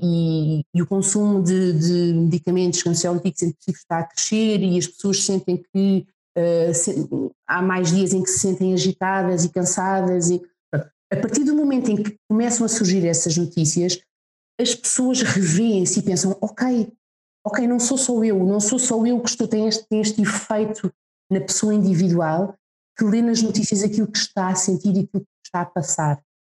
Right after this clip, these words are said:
Por exemplo, quando foi, foi muito interessante perceber, e assustador, e ao mesmo tempo, eh, eh, interessante, quando fizemos um, quando percebemos que, que as, que esta pandemia estava a acentuar as desigualdades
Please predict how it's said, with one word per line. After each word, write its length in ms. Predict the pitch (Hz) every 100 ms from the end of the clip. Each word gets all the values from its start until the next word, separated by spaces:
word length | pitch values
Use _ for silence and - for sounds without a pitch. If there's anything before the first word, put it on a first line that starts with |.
| _ _ _ _ _
Por 60 | 170
exemplo, 220 | 175 175 _
quando 400 | 175 170 160 151
foi, 300 | - 175 147
foi 180 | - 180
muito 280 | 190 202
interessante 420 | 175 - - 170 156
perceber, 600 | - - 151 160 156 - _ _ _ _ _ _ 151
e 80 |
assustador, 560 | 147 - - 170 262 170
e 80 | 143
ao 60 |
mesmo 240 | 156 156 175
tempo, 180 | 180 - _ _ _ 160
eh, 220 | 165 160
eh, 280 | 156 156 156
interessante, 580 | 170 - - 160 151 151 _ _ _ _ -
quando 220 | 185 185
fizemos 580 | 190 165 175 165 151 147
um, 540 | 156 147 139 139 - -
quando 180 | 165 156
percebemos 640 | - - 165 190 190 -
que, 340 | - _ 165 151
que 220 | - -
as, 120 | 151
que 180 | 151 - _ _ _
esta 180 | 165 156
pandemia 280 | 170 160 180
estava 260 | 151 160 151
a 20 |
acentuar 500 | 151 160 151 160 156
as 140 | 156
desigualdades 880 | 143 151 147 151 147 156 151 - -